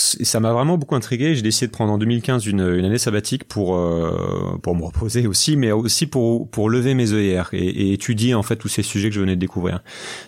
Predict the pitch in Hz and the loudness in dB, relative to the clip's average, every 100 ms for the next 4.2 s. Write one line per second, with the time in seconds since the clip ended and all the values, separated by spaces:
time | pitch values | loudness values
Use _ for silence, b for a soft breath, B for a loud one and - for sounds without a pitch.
0 | - 92 92 95 117 110 92 92 95 131 | -4 -2 0 0 -2 0 0 2 2 2
1 | 170 95 95 101 - 110 113 107 120 117 | 2 2 2 0 0 -2 0 0 0 0
2 | 95 - 98 90 85 85 87 110 107 107 | -2 -2 0 2 2 0 0 -2 0 0
3 | 104 90 104 101 - 95 113 - 87 87 | 0 0 -2 -2 -2 -2 -2 -2 0 0
4 | 87 87 | 0 -2